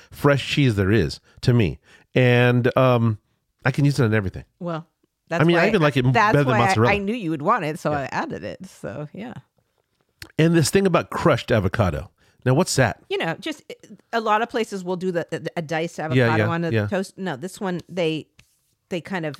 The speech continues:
Speaker 2: like what I do at, at home, which is take the avocado, just smush it.
Speaker 1: You know what's weird, though? I, the way I, if I look at the pictures, it didn't look like, you know, what I think of as crushed, like guacamole,
Speaker 2: Mm-hmm.
Speaker 1: right? It actually looked like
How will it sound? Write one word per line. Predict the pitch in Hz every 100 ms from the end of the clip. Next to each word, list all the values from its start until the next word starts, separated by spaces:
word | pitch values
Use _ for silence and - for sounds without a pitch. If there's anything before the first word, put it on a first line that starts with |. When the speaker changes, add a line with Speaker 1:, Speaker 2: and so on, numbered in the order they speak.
| -
Speaker 2:
like | 165
what | 175
I | 175
do | 156 160 147
at, | -
at | 143
home, | 190 147 110
which | 147
is | 143
take | - 175
the | 151
avocado, | 135 - 185
just | 277
smush | - 220 -
it. | 247 _ -
Speaker 1:
You |
know | 285
what's | -
weird, | 139 143
though? | 151
I, | 131 117 123
the | 127
way | 160
I, | 180 - -
if | 117
I | 143
look | 170
at | 139
the |
pictures, | 123 135 92 - _ - _
it | 151 139
didn't | 170 285
look | 202 190 -
like, | 139 104 _ _
you | 120
know, | 117 104 -
what | 120
I | 131
think | 147 131
of | 90
as | -
crushed, | - 139 85 -
like | 98 95 _ -
guacamole, | 120 123 117 127 104 71 _
Speaker 2:
Mm-hmm. | 160 180
Speaker 1:
right? | 101 120 - _ _ _ - - - -
It | 151 175
actually | 208 180
looked | 139 127 185 139
like | 131 110